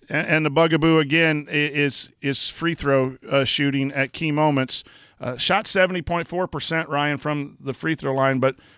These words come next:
I thought there were some key misses, uh, on, on the free throw line tonight that might have made the difference, uh, in going to overtime. Any numbers stand out for you, uh, that, that you wanna talk about?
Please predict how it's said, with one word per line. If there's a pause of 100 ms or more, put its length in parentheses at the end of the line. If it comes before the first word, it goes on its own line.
I
thought
there
were
some
key
misses,
uh,
on,
on
the
free
throw
line
tonight
that
might
have
made
the
difference, (360)
uh,
in
going
to
overtime. (220)
Any
numbers
stand
out
for
you, (340)
uh,
that,
that
you
wanna
talk
about?